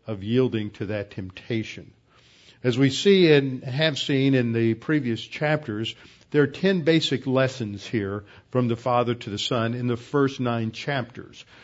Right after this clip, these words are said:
Starting in chapter ten, we see individual proverbs, just a collection of wise sayings that the father is teaching to the son. But in the first nine chapters, there's sort of an integrated, consistent pattern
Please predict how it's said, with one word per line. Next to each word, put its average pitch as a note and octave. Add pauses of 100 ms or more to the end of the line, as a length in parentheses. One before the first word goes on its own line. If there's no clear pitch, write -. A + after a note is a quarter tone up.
Starting F#3
in C#3+
chapter D3
ten, B2 (380)
we C3
see D#3
individual C#3
proverbs, G#2+
just A#2
a A#2
collection A#2+
of A2+
wise A#2
sayings A2+ (380)
that B2
the A#2+
father C#3+
is A#2
teaching C#3
to B2
the G#2+
son. B2+
But C#3
in D#3
the D3
first F#3+
nine D#3+
chapters, B2
there's C3
sort C#3
of A#2
an A#2+
integrated, C3
consistent A#2
pattern G#2